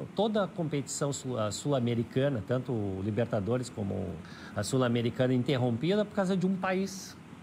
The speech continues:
como a gente poderia ter toda essa situação interrompida a nível Brasil, do Brasileirão, por causa de um estado, né?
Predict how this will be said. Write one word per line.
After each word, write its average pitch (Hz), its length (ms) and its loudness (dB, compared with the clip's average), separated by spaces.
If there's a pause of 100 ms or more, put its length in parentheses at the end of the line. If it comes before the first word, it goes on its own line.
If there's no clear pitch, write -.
(600)
como 165 260 4
a 180 60 4
gente 180 240 2
poderia 160 520 4
ter 135 320 0 (500)
toda 202 360 4
essa 156 240 0
situação 131 720 -2 (160)
interrompida 123 800 0
a - 20 0
nível 113 280 2
Brasil, 104 440 2
do 117 100 -2
Brasileirão, 104 800 0
por 196 100 -2
causa 175 280 2
de 156 100 2
um 208 100 4
estado, 147 400 0 (460)
né? 113 260 0